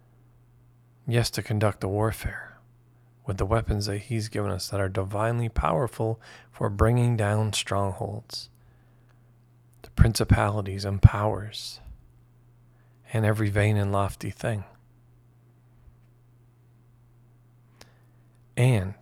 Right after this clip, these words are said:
let us prepare ourselves for the work of restoration after he delivers us.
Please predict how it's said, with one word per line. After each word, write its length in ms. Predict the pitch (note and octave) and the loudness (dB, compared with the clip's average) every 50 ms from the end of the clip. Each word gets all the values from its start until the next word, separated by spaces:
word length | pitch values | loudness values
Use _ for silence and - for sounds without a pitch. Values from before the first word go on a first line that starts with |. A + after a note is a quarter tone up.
| - - _ - _ _ _ _ - - | -20 -20 _ -20 _ _ _ _ -12 -4
let 200 | - A2 A2+ A2 | 0 2 4 4
us 140 | G#2+ G2+ - | 4 2 0
prepare 480 | - - - - - - B2 D3 C3 | -2 2 8 8 8 8 8 4 2
ourselves 840 | G#2+ G2+ F#2 F2+ - - - G2+ G2 G2+ G2 G2 - - - - - - _ _ _ _ _ - - - _ _ _ _ _ - _ _ _ _ - | 0 0 -2 -4 -4 -4 -2 -2 -2 -4 -6 -8 -8 -8 -8 -8 -8 -10 _ _ _ _ _ -20 -20 -20 _ _ _ _ _ -20 _ _ _ _ -12
for 280 | - - - - A#2 A2 | -8 -2 0 2 2 4
the 120 | G#2 G#2 | 4 2
work 520 | G#2 A2+ A2 G#2+ G#2+ G#2+ - - - - - - _ _ - - | 2 2 2 2 0 -2 -4 -16 -20 -20 -20 -20 _ _ -12 -6
of 260 | - G2+ G2+ F#2+ G2+ | -4 -4 -4 -2 0
restoration 920 | G#2 G2+ F#2+ - - - - F#2+ F#2+ G2 G2 G2 - - - G#2+ G#2 G#2+ - - _ _ - - _ _ _ - _ _ _ _ _ _ _ _ _ - | 2 2 2 0 -2 -2 -4 -2 -2 -2 -2 -2 -4 -6 -6 -8 -10 -10 -14 -16 _ _ -20 -20 _ _ _ -20 _ _ _ _ _ _ _ _ _ -4
after 580 | - G2+ F#2+ - - - - - - - - - - _ _ _ - - - | -2 0 0 0 -2 -4 -8 -10 -10 -10 -12 -16 -20 _ _ _ -20 -20 -16
he 120 | - - | -8 -8
delivers 500 | G2 F2 G2 F#2 F2+ F2+ F2 F2+ F2 F2 | -4 -4 -2 -2 -2 -4 -4 -6 -8 -8
us. 400 | - - - - - - - - | -10 -12 -10 -12 -10 -10 -12 -12